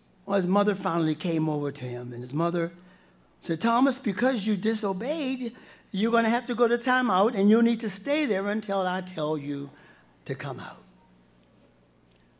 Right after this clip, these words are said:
So despite all the warnings of his mother,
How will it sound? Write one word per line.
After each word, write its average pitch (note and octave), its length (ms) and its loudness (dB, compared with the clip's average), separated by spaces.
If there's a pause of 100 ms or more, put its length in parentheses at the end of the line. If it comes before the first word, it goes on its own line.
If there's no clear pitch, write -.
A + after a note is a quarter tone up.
(260)
So - 160 -4
despite D#3 400 -4
all A#3 440 2
the A#3 100 -8
warnings F#3+ 540 -2
of D#3+ 160 -4
his D#3+ 160 -6
mother, G2+ 400 -12